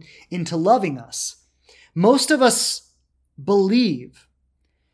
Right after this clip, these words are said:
and this is, this is a belief rooted in shame, and I would, I would highly recommend actually Brené Brown's work. Like, she is the person who I think has studied shame more than anyone else.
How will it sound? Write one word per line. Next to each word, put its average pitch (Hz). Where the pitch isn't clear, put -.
and 185
this 220
is, 220
this 190
is 190
a 220
belief 208
rooted 220
in 175
shame, 165
and 151
I 180
would, 190
I 185
would 214
highly 294
recommend 180
actually 151
Brené 160
Brown's 147
work. 123
Like, 170
she -
is 277
the 254
person 196
who 160
I 170
think 175
has 147
studied 165
shame 175
more 151
than 147
anyone 147
else. -